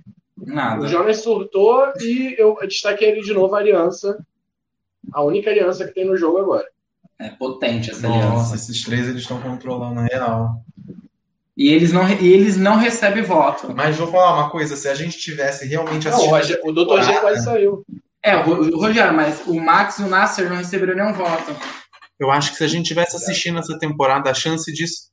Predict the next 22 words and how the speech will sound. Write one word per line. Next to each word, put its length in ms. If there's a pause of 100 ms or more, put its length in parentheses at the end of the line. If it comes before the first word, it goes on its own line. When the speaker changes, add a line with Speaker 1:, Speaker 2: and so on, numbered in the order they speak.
Speaker 3:
ter 140
acontecido 520
seria 280
muito 580
forte. 320
Eu 60
acho 180
que 60
esses 240
três 280
super 260
seriam 340
as 120
pessoas 340
que 80
Speaker 1:
Uhum. 160
Speaker 3:
vão 100
tá 60
controlando 520
o 40
jogo, 320
sabe? 400